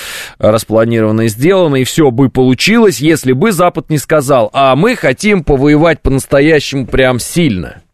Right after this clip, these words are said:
Мы хотим сильно повоевать. Давайте, давайте-ка попробуем, сказал Запад. Ну вот. А украинцы,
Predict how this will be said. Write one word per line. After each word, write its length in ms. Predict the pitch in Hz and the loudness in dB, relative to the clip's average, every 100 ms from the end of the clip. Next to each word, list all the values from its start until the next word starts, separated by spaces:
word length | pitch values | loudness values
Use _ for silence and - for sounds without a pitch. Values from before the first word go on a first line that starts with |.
| _ - | _ -6
Мы 140 | 135 | -2
хотим 300 | 175 - 156 | -2 0 -2
сильно 440 | - - 143 104 | 0 0 0 0
повоевать. 480 | 90 85 78 69 65 | -2 -2 -2 -4 -4
Давайте, 540 | 73 165 214 185 151 - - - - - | 0 2 0 -2 -4 -6 -8 -6 0 2
давайте-ка 420 | 190 269 - - | 4 2 -2 -4
попробуем, 760 | 254 247 247 226 131 98 71 - - - - - 101 | -2 0 0 0 0 -2 -4 -12 -18 -20 -20 -18 -12
сказал 440 | - 113 110 110 | -2 0 2 0
Запад. 420 | 104 98 - - - - - - - - | 2 0 -2 -6 -2 -2 -2 -6 -6 -6
Ну 300 | 104 113 104 | -4 -2 -2
вот. 180 | 90 - | -2 0
А 180 | 98 120 | 2 2
украинцы, 800 | 123 165 208 226 - 160 151 | 0 0 0 -2 0 0 0